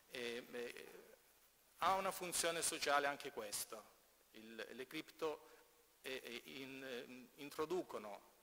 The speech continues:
il singolo al mondo della finanza. Ad abituarsi a certi ragionamenti. Fino a ieri abbiamo delegato alle banche questa funzione. Ora questa funzione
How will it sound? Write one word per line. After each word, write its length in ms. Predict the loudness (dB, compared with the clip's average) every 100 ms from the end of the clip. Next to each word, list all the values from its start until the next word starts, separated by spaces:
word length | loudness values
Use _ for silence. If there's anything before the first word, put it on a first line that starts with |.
| -18
il 200 | -12 -4
singolo 720 | -2 -2 -2 2 4 2 -2 -14 -20 -20 -20 -8
al 140 | -4
mondo 320 | -2 -2 0 0
della 180 | 0
finanza. 540 | 0 -2 -4 -4 -8 -8 -18 -20 -20 -20 -20 -20 -20 -20 -20 -8
Ad 160 | 0 2
abituarsi 520 | 2 0 4 4 2
a 60 | -2
certi 300 | -2 -2 -2
ragionamenti. 720 | 0 -2 0 0 -2 -6 -16 -20 -20 -20 -20 -20 -20 -18
Fino 200 | -6 -2
a 40 |
ieri 240 | 4 4 4
abbiamo 260 | 4 2
delegato 400 | 2 2 4 2
alle 120 | 0 4
banche 480 | 6 6 4 -4
questa 260 | -4 -4 -6
funzione. 720 | -8 -8 -6 -4 -4 -8 -18 -20 -20 -20 -8 2
Ora 140 | 4
questa 240 | 4 0 -4
funzione 680 | -6 -2 2 2 2 -4